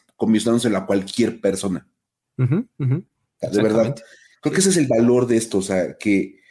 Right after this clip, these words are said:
Speaker 1: por eso es tan importante el platicar acerca de, de la morena, de, de, de Lucinda, porque ella tiene como toda una razón para poner todo lo que pone, y ella,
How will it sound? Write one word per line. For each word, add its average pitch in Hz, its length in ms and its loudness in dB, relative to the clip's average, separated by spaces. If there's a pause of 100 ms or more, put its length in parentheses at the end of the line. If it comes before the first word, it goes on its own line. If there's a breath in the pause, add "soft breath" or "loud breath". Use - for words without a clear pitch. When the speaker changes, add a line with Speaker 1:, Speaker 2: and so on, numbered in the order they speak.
(560 soft breath)
Speaker 1:
por 135 160 2
eso 147 200 2
es 147 140 -2
tan 120 140 -2
importante 117 500 0
el 92 400 -4
platicar 104 400 -2
acerca 107 380 0
de, 92 340 2
de 98 140 -2
la 104 100 2
morena, 110 680 2 (300)
de, 95 200 -4
de, 90 180 -4
de 98 120 -4
Lucinda, 98 580 -2 (720 soft breath)
porque - 480 -6 (420)
ella 151 240 2
tiene 151 200 0
como 117 200 -2
toda 135 160 2
una 135 160 2
razón 110 320 0
para 120 180 -2
poner 110 240 2
todo 117 180 0
lo 101 140 2
que - 80 -6
pone, 110 300 0
y 107 140 2
ella, 110 320 0